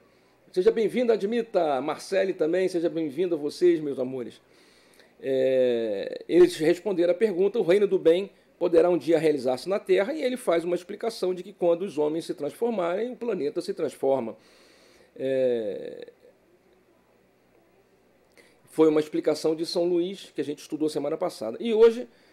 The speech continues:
estamos aqui na conclusão. Vamos em frente.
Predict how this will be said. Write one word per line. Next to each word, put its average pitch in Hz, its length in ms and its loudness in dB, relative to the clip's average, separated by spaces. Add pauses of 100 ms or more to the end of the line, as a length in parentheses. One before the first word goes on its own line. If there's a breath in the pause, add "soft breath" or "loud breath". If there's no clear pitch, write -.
estamos 185 380 0
aqui 185 180 -4
na 185 100 -2
conclusão. 208 720 2 (340)
Vamos 185 300 -2
em 170 60 0
frente. - 360 -8